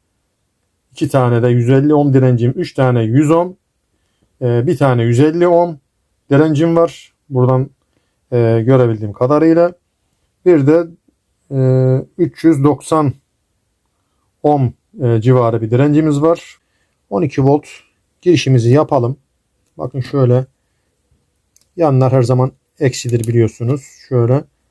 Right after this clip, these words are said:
artımızı da şuradan verelim. Evet. Üzerinde herhangi bir led yok. Hemen buradan bakacağım. Artı, solda eksi, sağda.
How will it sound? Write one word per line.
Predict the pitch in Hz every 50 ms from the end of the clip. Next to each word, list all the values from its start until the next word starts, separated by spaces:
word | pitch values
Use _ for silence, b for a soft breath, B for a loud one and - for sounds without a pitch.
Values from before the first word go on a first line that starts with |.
| _ _ _ _ _ _ _
artımızı | - - 127 127 151 147 131 117 120 113
da | 110
şuradan | 107 - 123 117 110 110 104 104 104
verelim. | 120 131 143 147 156 160 139 - _ _ _ _ _ _ _ _ _ _ _ _ _ _ _ _ _ _ _ _ _ _ _ _ _ _ _ _ _ _ _ _ _ _ _ _ _ _ _ _
Evet. | 220 196 160 123 120 - - - - _ _ _ _ _ _ _ _
Üzerinde | - 185 214 196 208 202
herhangi | 202 190 190 185 180 175
bir | 185 180 180 - _ _ _ _ _ _ _ _ _ _ _ _ _ _ _ _ _ _ -
led | 139 156 165 143 139 - - - - _ _ _ _ _ _ _ _ _ _ _ _ _ _ _ _ -
yok. | 165 160 143 127 120 - - _ _ _ _ _ 139
Hemen | 143 135 135 135
buradan | 143 147 127 123 117 117
bakacağım. | 120 117 - 123 110 127 147 165 175 - _ _ _ _ _ _ _ _ _ _ _ _
Artı, | - 180 170 135 131 - 139 139 151 170 - _ _ _ _ _
solda | _ - 156 139 131 123 - -
eksi, | 139 127 - - - 147 147 156 160 - _ _ _ _ _ _ _ _ _ _ _ _ _ _ _ _ _ _ _ _ _ _ _ _ _ _ _ _ _ _ _ _
sağda. | - - - 147 143 139 135 131 135 143 160 160